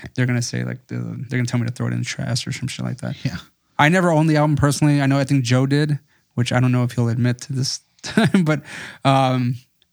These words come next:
Speaker 2: I don't
Speaker 1: but
Speaker 2: know. Joe seems to have less and less shame as time goes by. So.
Speaker 1: Well, I would hope so. I mean, he seems like a pretty shameless person. I don't know why not admit to, like, your past, the transgressions with music, you know? Like,
Speaker 2: I mean,
Speaker 1: fucking
Speaker 2: I never told that Slipknot story to anybody until
Speaker 1: <laughs>
Speaker 2: today.
Speaker 1: Till there, here.
Speaker 2: Yeah.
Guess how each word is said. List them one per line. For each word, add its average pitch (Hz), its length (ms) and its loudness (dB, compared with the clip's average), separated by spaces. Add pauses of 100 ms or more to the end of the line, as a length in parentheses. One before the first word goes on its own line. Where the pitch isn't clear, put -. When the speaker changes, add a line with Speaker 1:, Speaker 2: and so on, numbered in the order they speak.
(200)
Speaker 2:
I 143 60 4
don't 151 100 4
Speaker 1:
but 139 100 2
Speaker 2:
know. 127 100 2
Joe 160 480 2 (440)
seems 131 220 0
to 123 60 2
have 117 100 -2
less 113 260 -2
and 113 80 0
less 110 140 0
shame 107 400 0
as 95 80 -4
time 104 240 -2
goes 95 220 -4
by. 92 500 -8
So. - 220 -6
Speaker 1:
Well, 147 140 6
I 151 60 4
would 156 120 2
hope 214 200 2
so. 175 240 2
I 170 120 2
mean, 131 260 0
he 131 220 2
seems 165 280 2
like 135 140 0
a 123 40 -2
pretty 135 200 2
shameless 131 420 0
person. 139 440 2
I 135 40 2
don't 143 120 2
know 139 100 2
why 139 160 2
not 135 240 2
admit 139 280 2
to, 139 100 2
like, 131 240 0
your 139 160 4
past, 143 400 0
the 147 340 0 (220)
transgressions 131 680 2
with 117 80 2
music, 123 380 2
you 120 80 2
know? 127 160 2
Like, 127 160 0
Speaker 2:
I - 20 2
mean, 127 160 0
Speaker 1:
fucking 123 220 -2
Speaker 2:
I 113 100 -4
never 143 220 -2
told 98 220 -10
that 95 120 -10
Slipknot 101 340 -8
story 107 280 -6
to 104 80 -4
anybody 131 380 0
until 113 300 0
Speaker 1:
<laughs> 202 80 6
Speaker 2:
today. 110 200 -4
Speaker 1:
Till 139 160 2
there, 151 200 2
here. 143 180 2
Speaker 2:
Yeah. 139 260 0